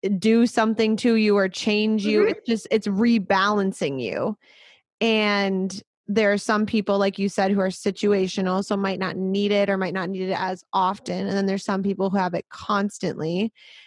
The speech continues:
Speaker 1: And so, like, having medication is simply a way to rebalance you so that you can function.
Speaker 2: Yep. And I do want to speak to you saying, you know, "I'm always trying to find the holistic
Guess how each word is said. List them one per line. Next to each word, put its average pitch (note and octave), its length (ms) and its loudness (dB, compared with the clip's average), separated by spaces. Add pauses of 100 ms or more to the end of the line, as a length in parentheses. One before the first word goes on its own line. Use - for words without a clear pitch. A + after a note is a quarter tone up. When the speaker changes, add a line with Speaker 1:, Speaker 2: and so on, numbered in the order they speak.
(120)
Speaker 1:
And G#3 120 2
so, G3+ 220 2
like, F3+ 320 0 (440)
having G#3 380 0
medication G3 680 0
is G3 420 0
simply F#3+ 480 0
a - 80 0
way E3+ 240 2
to E3+ 220 -4
rebalance E3+ 680 -2
you C4+ 320 0 (300)
so - 140 -4
that G3 180 2
you F#3+ 80 0
can F#3 220 0
function. F3 800 -6 (500)
Speaker 2:
Yep. D4 180 2 (220)
And C4+ 100 0
I C#4+ 80 2
do C4+ 320 2
want D4+ 320 0 (120)
to B3 500 0 (400)
speak - 500 -4
to - 120 -6
you B3 280 0
saying, A3 720 -2 (200)
you A3+ 120 0
know, A3 160 2
"I'm G#3 140 -2
always A3+ 380 0
trying A3 260 -4
to A3 100 -8
find G#3+ 280 -2
the G#3 80 -2
holistic G#3 720 -2